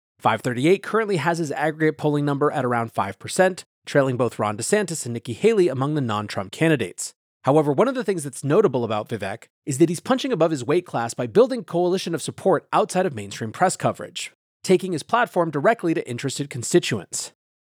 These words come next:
You might have seen Vivek all over crypto media this week,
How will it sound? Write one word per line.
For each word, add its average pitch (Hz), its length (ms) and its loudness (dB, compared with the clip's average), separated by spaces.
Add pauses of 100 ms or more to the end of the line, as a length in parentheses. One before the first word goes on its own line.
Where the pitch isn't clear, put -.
You 117 80 -4
might 123 140 2
have 127 80 -2
seen 185 180 2
Vivek 143 340 2
all 135 200 0
over 135 180 -2
crypto 127 300 0
media 170 300 4
this 127 220 -4
week, 123 300 -6